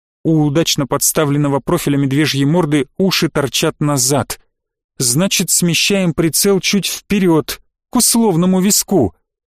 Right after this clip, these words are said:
Больше всего я боялся, что вместо выстрела услышу пустой щелчок байка. Но утробный, замедленный рокот успокоил меня. Вселенная ускорилась,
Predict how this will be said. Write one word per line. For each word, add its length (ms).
Больше 340
всего 320
я 140
боялся, 460
что 200
вместо 400
выстрела 600
услышу 520
пустой 360
щелчок 540
байка. 580
Но 320
утробный, 1000
замедленный 840
рокот 680
успокоил 680
меня. 320
Вселенная 580
ускорилась, 680